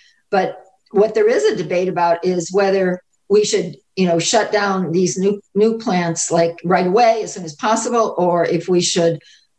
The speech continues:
let them run another decade or two while we're ramping up renewables. Because really, and what some of these folks say is that if you shut them down too soon, we're not at a point where we can really,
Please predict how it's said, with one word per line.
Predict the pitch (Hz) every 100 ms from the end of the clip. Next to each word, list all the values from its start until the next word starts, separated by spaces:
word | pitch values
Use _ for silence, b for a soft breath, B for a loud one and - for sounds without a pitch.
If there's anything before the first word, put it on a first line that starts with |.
| -
let | 190 190 190
them | 190 175 175 - _
run | 180 190 175 180 175 170 - _ _ _ _ _
another | 185 180 165 165
decade | 208 - - 185
or | 170 165
two | - 180 165 165 - b b -
while | 170 190 190 185
we're | 175 170 170
ramping | 185 185 180 175
up | 170 170
renewables. | 180 233 254 202 180 175
Because | 180 220 180
really, | 202 226 185 175 170 - _ - -
and | 190
what | 185 190
some | - 208
of | 196
these | 180 165
folks | - 190 165
say | - 214 226 160
is | 151
that | 170 170 -
if | 170 190
you | 175 170 - b b _ _
shut | - 240 226
them | 190
down | 202 196 180
too | 202
soon, | 180 262 262 208 180 - _ _ _ _ _ _ _ 180
we're | 190
not | 202 202 - - -
at | 175
a | 151 -
point | 214 208
where | 170 175
we | 175
can | 165 185 165 151
really, | 180 185 170 175